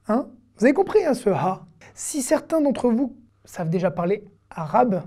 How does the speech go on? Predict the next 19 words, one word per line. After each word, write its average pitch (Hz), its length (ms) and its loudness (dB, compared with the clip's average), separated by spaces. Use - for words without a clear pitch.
c'est - 140 -12
l'équivalent 208 360 0
de 233 180 0
al 202 320 0
en 175 100 -4
arabe, 156 300 -4
hein. 180 60 -8
Sauf - 140 -16
que 165 580 -6
al, 240 380 2
il 208 60 -4
y - 20 4
a 175 40 2
deux 185 160 2
lettres. 196 420 -4
Al. 208 480 2
Là, 254 60 4
c'est 226 160 4
ha. 180 220 6